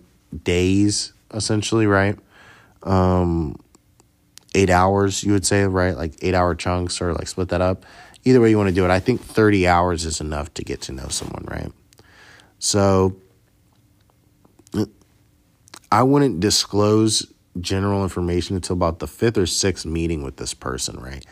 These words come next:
Then you'll have a good picture of kind of, okay, their temperament, how they operate, and kind of what they move on.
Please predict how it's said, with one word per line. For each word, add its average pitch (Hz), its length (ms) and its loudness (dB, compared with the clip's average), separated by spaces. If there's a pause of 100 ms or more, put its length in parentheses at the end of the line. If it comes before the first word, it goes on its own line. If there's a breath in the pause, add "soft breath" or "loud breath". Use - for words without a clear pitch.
(320 loud breath)
Then 135 240 6
you'll 139 180 6
have 104 240 2
a 95 80 0
good 87 600 2
picture 87 640 -4 (460 soft breath)
of 92 200 -2
kind 90 280 0
of, 85 160 -4
okay, 85 440 -2
their 82 220 -4
temperament, 87 720 -4 (640 loud breath)
how 90 440 0
they 87 160 -2
operate, 85 680 -2
and 80 340 -8
kind 87 280 -4
of 85 140 -4 (400 soft breath)
what 90 400 -2
they 87 180 -2
move 85 420 -2
on. 71 280 -10